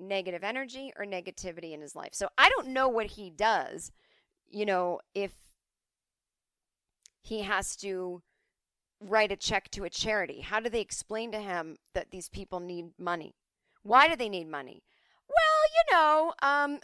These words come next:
<laughs> are they, you can't say they're suffering, they're starving. So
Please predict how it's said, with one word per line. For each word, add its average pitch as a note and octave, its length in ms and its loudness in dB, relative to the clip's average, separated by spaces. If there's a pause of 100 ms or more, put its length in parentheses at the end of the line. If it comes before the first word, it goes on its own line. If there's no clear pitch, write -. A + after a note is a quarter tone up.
(240)
<laughs> - 300 -20
are G#3+ 100 0
they, G#3 200 -8 (360)
you A3+ 80 -12
can't D#4+ 240 -2
say D4 180 4
they're C4 160 -2
suffering, A3+ 540 2
they're F#3 120 -8
starving. C4 420 -2 (1500)
So D#4 440 2